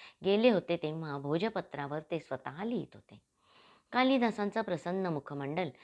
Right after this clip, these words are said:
आज दिसलं नाही, तेव्हा सम्राटांनी विचारलं. कालिदासांनी आपली मनोव्यथा त्यांना सांगितली. "आम्ही राष्ट्रसंकल्पना,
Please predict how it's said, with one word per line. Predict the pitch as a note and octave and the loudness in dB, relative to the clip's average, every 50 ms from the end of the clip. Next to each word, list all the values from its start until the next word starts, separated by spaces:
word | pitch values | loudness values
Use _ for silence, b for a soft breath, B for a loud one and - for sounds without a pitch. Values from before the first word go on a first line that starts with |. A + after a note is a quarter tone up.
| B B B B | B B B B
आज | F3 E3+ C#3+ C3 | -4 -4 -2 0
दिसलं | D3 C3+ - - - G#3 A3+ | -2 -2 -2 -4 -6 -4 -4
नाही, | G#3 C#3+ B2 b b b b b _ | -4 -6 -8 b b b b b _
तेव्हा | F3+ E3 E3 D#3 | -6 -4 -4 -6
सम्राटांनी | - D#3+ D3 C#3 C#3+ E3 F3 F3+ G3 G3 G#3 G#3+ | -6 -8 -8 -6 -6 -6 -6 -4 -4 -2 -2 -2
विचारलं. | G#3 F#3+ - - C#3 B2+ A2+ A#2 B2 C3+ D#3 B B B B B B B _ | -2 -2 -4 -4 -8 -8 -8 -8 -8 -8 -10 B B B B B B B _
कालिदासांनी | - E3 E3+ F3+ A3 G#3 E3+ C#3+ - - D3 D3 D3+ E3+ F#3 | -4 -2 0 0 0 0 0 -2 -6 -8 -8 -6 -4 -4 -2
आपली | F3+ - - D3 E3+ E3 | -4 -4 -4 -4 -4 -4
मनोव्यथा | C#3 A#2+ B2 C3+ C#3+ C#3+ - - D3+ F3 | -4 -4 -4 -6 -6 -8 -10 -10 -14 -14
त्यांना | F3 E3+ C3+ B2 C3 D3+ | -12 -12 -12 -10 -12 -12
सांगितली. | E3 - F3+ C3 A#2 A2 C3+ D#3 - B2 A2+ - _ b b b b b b b b b b - | -14 -14 -16 -14 -12 -12 -14 -14 -14 -18 -18 -18 _ b b b b b b b b b b -6
"आम्ही | F3 E3+ E3+ F#3 - - - C#3 | -2 -2 -2 -2 -4 -6 -6 -6
राष्ट्रसंकल्पना, | D3 E3+ G#3 G#3+ - - G3 F3 - C3+ B2+ B2+ - C3+ C3+ - - C3+ C3 C3+ C3 | -4 -4 -4 -4 -4 -6 -6 -6 -6 -8 -12 -10 -10 -12 -12 -10 -8 -8 -8 -8 -10